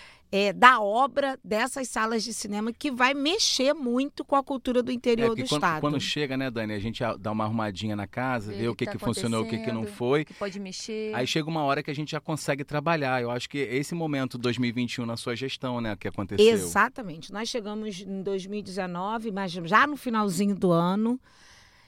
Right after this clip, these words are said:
Speaker 1: é, junto conosco chegou a pandemia, logo depois. A gente teve a oportunidade de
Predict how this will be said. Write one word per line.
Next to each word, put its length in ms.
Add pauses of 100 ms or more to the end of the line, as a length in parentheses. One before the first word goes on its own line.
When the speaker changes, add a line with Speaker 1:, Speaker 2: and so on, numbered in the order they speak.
(140)
Speaker 1:
é, 460
junto 340
conosco 460
chegou 300
a 60
pandemia, 640
logo 240
depois. 840 (420)
A 120
gente 300
teve 220
a 60
oportunidade 1000
de 420